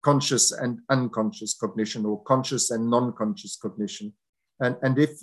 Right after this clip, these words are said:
if there is such a distinction, you know, why is there such a distinction, and, and, and, and, uh, and, and how do we, how do we draw it? How do we distinguish between conscious and non-conscious cognition if we're going to use the word cognition,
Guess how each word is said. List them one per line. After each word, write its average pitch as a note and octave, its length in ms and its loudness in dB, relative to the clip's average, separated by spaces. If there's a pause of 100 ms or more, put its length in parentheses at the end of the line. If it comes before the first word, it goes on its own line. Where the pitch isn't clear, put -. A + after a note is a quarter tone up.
if C#3 200 0
there C#3+ 160 6
is F3+ 200 8
such - 220 2
a B2+ 60 -4
distinction, B2 640 -2
you B2+ 80 -2
know, A#2+ 260 -2 (300)
why D3 300 6
is B2 300 4
there A#2 160 6
such A2 320 -4
a A2 60 -10
distinction, A2+ 640 -6
and, A#2 180 -2
and, A#2+ 340 -6
and, A#2 220 -6 (420)
and, A#2+ 340 0
uh, A#2+ 240 6 (160)
and, A#2+ 240 -4 (120)
and B2 120 -4
how C3 220 4
do C3+ 160 2
we, C3 320 2
how C3+ 160 2
do C3 100 -2
we B2+ 120 -2
draw C3+ 300 2
it? F#2+ 120 -6
How C#3+ 160 4
do C#3+ 160 2
we C#3+ 120 4
distinguish C#3 680 0
between A#2+ 420 -6
conscious B2+ 640 0 (200)
and A#2 240 -2
non-conscious A#2 720 -2
cognition G#2+ 640 -2 (160)
if C3+ 160 0
we're C#3+ 100 4
going C3 240 4
to C#3 120 0
use C3+ 340 4
the C3 60 -2
word A#2+ 280 2
cognition, A2+ 580 -2